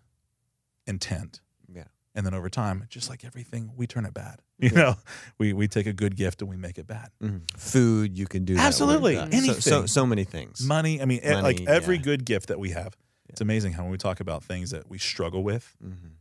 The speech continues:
Speaker 1: it w-, it was a good thing to start.
Speaker 2: Yeah.
Speaker 1: And then we struggle with it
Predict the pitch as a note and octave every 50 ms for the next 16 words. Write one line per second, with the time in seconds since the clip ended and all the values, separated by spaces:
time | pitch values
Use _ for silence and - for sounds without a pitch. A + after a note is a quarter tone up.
0 | _ _ - A#2+ - - B2 B2 C#3 - C#3 C#3+ B2+ A#2 D3 G3+ G#3 E3+ - C3+
1 | C3+ A2 - - - - G2+ - - - - _ _ F#2+ E2+ D2 - - - -
2 | - A2+ A2 G#2 G2 G2 G2 G2+ G#2+ A2 B2 C#3+ E3 F3+ F3 D#3+ - - - A#2
3 | A2+ G#2 G#2 F2+ F2+ A2 A2+ - F2+ - -